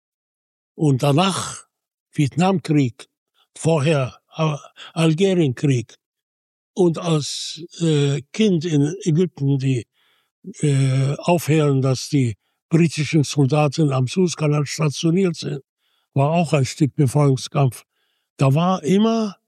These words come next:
gerecht, dass dieser Kampf berechtigt ist.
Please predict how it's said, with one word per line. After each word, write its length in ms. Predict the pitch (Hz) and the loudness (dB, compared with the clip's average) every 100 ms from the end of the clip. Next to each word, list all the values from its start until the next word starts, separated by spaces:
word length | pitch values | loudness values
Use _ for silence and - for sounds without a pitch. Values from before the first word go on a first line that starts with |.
| _ _ _ _ _ _ _ _ _ _ _ | _ _ _ _ _ _ _ _ _ _ _
gerecht, 640 | - 147 170 175 - - - | -2 2 2 0 -8 -12 -4
dass 280 | 160 - - | -2 -4 -6
dieser 600 | 185 208 220 233 208 202 | 0 2 2 0 -4 -4
Kampf 480 | - 156 170 170 - _ - _ _ _ _ - | -2 0 0 -4 -12 _ -20 _ _ _ _ -4
berechtigt 680 | 160 180 208 - 135 113 - | 0 0 0 -2 -6 -6 -6
ist. 380 | 92 - - | -8 -8 -14